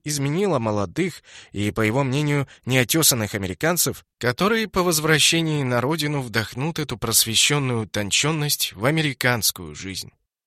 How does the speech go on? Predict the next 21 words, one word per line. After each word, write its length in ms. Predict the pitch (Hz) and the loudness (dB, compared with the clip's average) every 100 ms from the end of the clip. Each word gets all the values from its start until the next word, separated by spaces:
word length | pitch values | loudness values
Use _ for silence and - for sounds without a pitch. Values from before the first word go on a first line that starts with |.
| _ _ _ _ _ _ _ - | _ _ _ _ _ _ _ -2
В 80 | |
середине 480 | - 131 143 226 214 | 2 2 2 2 2
января 340 | 196 170 185 196 | 2 4 4 4
московское 600 | 151 - 196 - 160 147 | 2 2 2 4 4 4
отделение 440 | 131 143 143 139 | 4 4 4 6
ара 220 | 165 202 | 4 2
посетил 480 | 110 98 - 101 220 | 0 2 2 2 2
заместитель 580 | 196 202 196 233 214 196 | 2 2 0 -2 -2 0
руководителя 680 | 170 156 160 151 202 196 175 | 0 2 4 4 4 4 4
Дагестанской 680 | 156 143 139 - 190 - 185 | 2 2 2 4 0 2 2
республики, 760 | 196 - 165 131 101 87 80 | 2 2 0 -2 -4 -8 -10
который 320 | - 98 123 120 | -8 -2 0 2
попросил 480 | 120 120 113 127 | 2 2 2 4
у 40 | 113 | 4
американцев 640 | 110 107 147 160 - 143 | 4 2 2 2 2 0
помощи 420 | - 170 170 170 | 0 0 2 2
для 160 | 151 147 | 2 2
голодающего 800 | 139 123 113 120 117 127 127 123 _ | 4 4 4 4 4 2 2 0 _
населения 800 | 123 123 127 113 107 110 113 117 117 | 0 4 4 4 2 2 0 -2 -4
горного 440 | 120 117 107 110 | 2 2 4 2
региона. 600 | 117 123 151 123 76 | 2 2 2 0 -6